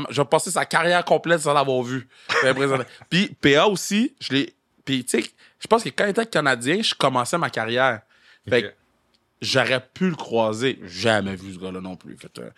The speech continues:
Speaker 1: on va l'inviter sur le pod, on va l'inviter sur le pod. Euh, fait que t'as P A, Tavares, Stamkos, puis les deux defs.
Speaker 2: Euh, je mettrais Bruno Gervais.
Speaker 1: Ouais.
Speaker 2: Lui, c'est, j'ai quand même une bonne, ben, j'ai une histoire avec lui.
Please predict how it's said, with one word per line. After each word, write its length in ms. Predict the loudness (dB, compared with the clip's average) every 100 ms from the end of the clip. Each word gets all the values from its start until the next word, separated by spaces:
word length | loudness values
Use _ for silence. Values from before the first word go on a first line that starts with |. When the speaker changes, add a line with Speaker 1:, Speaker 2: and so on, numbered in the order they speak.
| -20 -12
Speaker 1:
on 60 | -4
va 120 | -2
l'inviter 260 | -4 -6 -10
sur 120 | -10
le 60 |
pod, 180 | -6 -6 -4
on 40 |
va 40 | -10
l'inviter 240 | -10 -8
sur 120 | -8
le 60 | -8
pod. 240 | -8 -10 -14 -20 -18 -2
Euh, 240 | 4 4 4
fait 120 | 0
que 60 |
t'as 160 | 2 0
P 260 | 2 4 4
A, 380 | 4 2 -4 -8
Tavares, 400 | 0 2 4 2
Stamkos, 320 | 0 -2 -2 -4
puis 140 | -2
les 80 | -2
deux 160 | 0
defs. 280 | 0 0 -2 _ _ _ _ _ _ _ _ _ _ _ _ _ _
Speaker 2:
Euh, 420 | 0 2 2 2 0 -2
je 100 | -2
mettrais 640 | 0 0 2 4 6 4 2 -4 -14 -18 _ _ _ _ _ _ _ _ _ _ _ _ _ _
Bruno 320 | -6 -2 -2 0
Gervais. 400 | 0 0 -2 -6 -12 _ -10
Speaker 1:
Ouais. 240 | -4 -4 -4 _ _ _ -4
Speaker 2:
Lui, 240 | 0 0
c'est, 800 | 0 0 2 0 0 -4 -4 -6
j'ai 140 | -6
quand 140 | -2 -2
même 100 | -2
une 60 | -2
bonne, 360 | -2 -2 -2
ben, 380 | 0 0 -2 -8
j'ai 140 | -4 -4
une 100 | -4
histoire 260 | -4 -2
avec 200 | -2 -4
lui. 240 | -4 -4